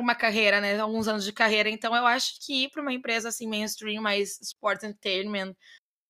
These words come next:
e fazer algum, e, tipo, ganhar um, um banho de loja, um mega hair, e fazer umas coisas mais diferentes, mais mainstream, assim. Eu acho que pra Meiko, que já viveu tanta coisa, eu acho que pode ser uma coisa que, não sei, uma experiência e tals. Eu acho que ela faria lutas maravilhosas contra as meninas, mas é aquilo, né, gente?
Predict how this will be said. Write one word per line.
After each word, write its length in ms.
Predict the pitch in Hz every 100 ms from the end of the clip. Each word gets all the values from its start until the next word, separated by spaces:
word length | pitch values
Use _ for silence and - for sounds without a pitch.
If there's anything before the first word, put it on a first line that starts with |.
| _ -
e 100 | 202
fazer 280 | 220 214 202
algum, 280 | 208 214 220
e, 180 | 220 208
tipo, 180 | -
ganhar 160 | 208 202
um, 220 | 220 190 -
um 100 | 226 208
banho 220 | 226 208
de 100 | 226
loja, 500 | 208 185 190 185 202
um 40 |
mega 240 | 220 208 208
hair, 520 | 208 185 190 202 196
e 40 |
fazer 200 | 196 208
umas 160 | 208 214
coisas 240 | 208 196
mais 180 | 208 208
diferentes, 580 | - - 185 185 226 -
mais 240 | 196 208
mainstream, 500 | 208 196 - 202 190
assim. 320 | 202 - 202 - _ _ _ _ _ -
Eu 80 | 277
acho 180 | 320
que 60 | 392
pra 180 | - 330
Meiko, 260 | 320 339
que 60 | -
já 100 | 294
viveu 240 | 294 277 285
tanta 280 | 294 294
coisa, 320 | 339 277 269 330
eu 60 |
acho 140 | 311 -
que 60 |
pode 240 | - 392 392
ser 60 |
uma 120 | 370 339
coisa 240 | 302 285
que, 160 | 294 320
não 240 | 349 359 - -
sei, 160 | 254
uma 140 | 247 226
experiência 720 | - 208 190 185 226 226 202
e 20 |
tals. 460 | - 190 226 - - _ _ _ _ _ -
Eu 160 | 214
acho 280 | 214 226 311
que 80 | 285
ela 120 | 269
faria 280 | 269 226 220
lutas 280 | 226 254 214
maravilhosas 1200 | 214 202 196 285 339 359 233 196 214 330 -
contra 320 | - 214 208 220
as 80 |
meninas, 500 | 202 190 185 220 330 -
mas 240 | 285 285
é 40 | 330
aquilo, 360 | - 262 220
né, 140 | 208 202
gente? 340 | 220 202 190